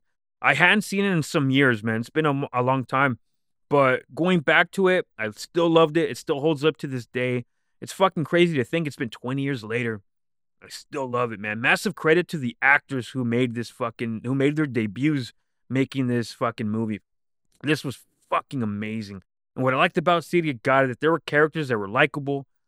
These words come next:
There were characters that you fucking hated. Benny, to me, was my favorite character, even though he's a, a drug dealer. I still really, like, felt, like, bad when he died. Uh, his best friend's a piece of shit. I was happy to see when he fucking died.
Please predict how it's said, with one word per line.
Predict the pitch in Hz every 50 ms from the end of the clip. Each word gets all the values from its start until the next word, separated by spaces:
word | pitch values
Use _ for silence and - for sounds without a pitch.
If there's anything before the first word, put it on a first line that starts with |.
| _ _ _ _
There | 123 123
were | 120 117 110 98 - -
characters | - 143 139 123 151 151 127
that | 131 117
you | 113 101
fucking | - _ _ - 147 139 - - - - - -
hated. | 131 139 143 135 135 135 127 135 - _ _ _ _ _ _ _ _ _ _ _ _ _ _ _ _ _
Benny, | 151 143 160 175 170 156
to | - - 131
me, | 135 147 156
was | 147 151 131
my | 131 117 104 - _
favorite | - 147 147 143 131 -
character, | - - 123 131 147 139 - 151
even | 143 139 147 151
though | 156 156
he's | 160 147 165 143
a, | 139 104 - _ _ _ _
a | - 107
drug | - - 127 123 131 160 165 147
dealer. | 170 180 180 180 190 180 175 - _ _ _ _ _ _ _ _ _
I | - -
still | - - - - 170 175
really, | 175 175 180 175 175 175
like, | 160 143 131 123 117
felt, | - - - 170 160 151 139
like, | 151 139 127 107
bad | - 131 127 135 147 151
when | 147 147 135 120
he | 123 110 -
died. | - 131 139 147 147 151 151 143 139 139 - _ _ _ _ _ _ _ _ _ _
Uh, | - 120 120 117 110 104
his | 117 131 123
best | 107 _ - 151 160 156 -
friend's | - 170 160 123
a | 123 - _
piece | - - 156 151 - - 127
of | 107
shit. | - - - - 143 147 151 147 147 131 - _ _ _ _ _ _ _ _ -
I | -
was | 110 -
happy | - 170 160 127 156 143
to | 135
see | - - 156 156
when | 143 143 127
he | 143 165 180
fucking | 175 - - 175 170 - 180 165
died. | 160 170 165 165 170 170 165 170